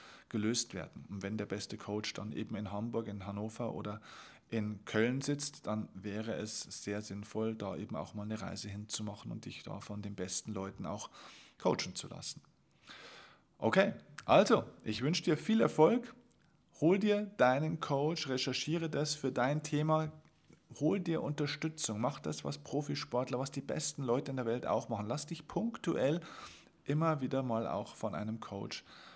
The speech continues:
beraten und betreuen. Das wird deinen Erfolg auf alle Fälle im Leben und auch deine Lebensqualität natürlich deutlich beflügeln. Und das ist vor allem ein sehr eigeninitiativer, offensiver Prozess. Nicht umsonst ist das hier der Erfolgsoffensive Podcast.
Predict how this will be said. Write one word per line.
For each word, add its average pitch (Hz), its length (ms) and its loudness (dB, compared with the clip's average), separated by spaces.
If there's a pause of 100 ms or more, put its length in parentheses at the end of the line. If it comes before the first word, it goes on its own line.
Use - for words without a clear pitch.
(140)
beraten 104 480 -6
und 110 80 -6
betreuen. 104 480 -6
Das 107 240 -4
wird - 180 -10
deinen 107 200 -4
Erfolg 101 600 -4 (480)
auf - 220 -6
alle 98 180 -4
Fälle 107 240 -6
im 113 180 -4
Leben 107 500 -4 (120)
und 117 120 -4
auch - 140 -2
deine 107 160 -6
Lebensqualität 110 800 -4
natürlich - 320 -10
deutlich 104 340 -8
beflügeln. 117 580 -4 (880)
Und 113 140 -2
das 113 140 0
ist 117 120 -6
vor 101 120 2
allem 113 120 2
ein 104 120 -2
sehr 110 320 0 (400)
eigeninitiativer, 123 1040 -2
offensiver 120 560 -2
Prozess. - 680 0
Nicht 110 160 -4
umsonst 107 380 -4
ist - 140 -6
das 98 140 -6
hier 107 180 -4
der - 120 -6
Erfolgsoffensive 104 960 -4
Podcast. 123 580 -4